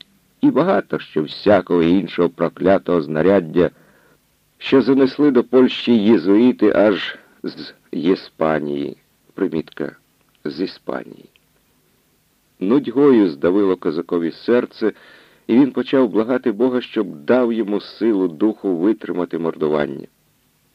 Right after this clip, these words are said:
Тим часом за Россю на горі знялася курява, а Тугай-бей з татарами під'їхав так близько до польських шанців, що Потоцький звелів палити на них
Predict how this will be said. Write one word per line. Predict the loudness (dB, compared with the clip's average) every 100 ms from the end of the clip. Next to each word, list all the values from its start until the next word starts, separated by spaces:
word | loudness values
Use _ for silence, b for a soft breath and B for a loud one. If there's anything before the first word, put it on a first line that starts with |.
| _
Тим | -2 -2
часом | -2 -4 -4 -4 -2
за | 0
Россю | 2 2 0 -4
на | -2 -2
горі | 0 2 2 0 B B -4
знялася | -2 0 2 0 0 -4
курява, | 0 0 0 -2 -6 -12 _ _ _ -2
а | 0 2
Тугай-бей | 0 2 2 4 4 4
з | 2
татарами | -2 0 2 2 0 -4 b b b _
під'їхав | 0 2 2 2 0
так | 2 0
близько | 0 2 2 2 -2
до | 0
польських | 0 0 -2 -8
шанців, | -2 -2 -2 -2 -2 -2 B B
що | -4 -2
Потоцький | 2 2 0 0 -2
звелів | 0 2 4 2
палити | 2 2 4 2 0
на | 0
них | 0 -2 -6